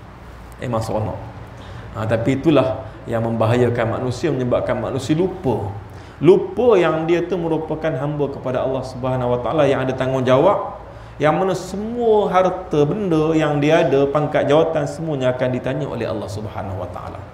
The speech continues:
Dia lupa yang itu merupakan amanah daripada Allah Subhanahu Wa Taala.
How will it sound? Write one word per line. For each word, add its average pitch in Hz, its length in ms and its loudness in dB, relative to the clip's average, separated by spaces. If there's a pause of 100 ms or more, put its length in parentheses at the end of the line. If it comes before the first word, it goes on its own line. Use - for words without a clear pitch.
(580)
Dia 170 80 6
lupa 208 400 4
yang 151 160 4
itu 147 240 -2
merupakan 127 400 -2
amanah 123 480 0
daripada 104 400 0
Allah 104 240 0
Subhanahu 98 640 -4
Wa 90 80 -6
Taala. - 320 -10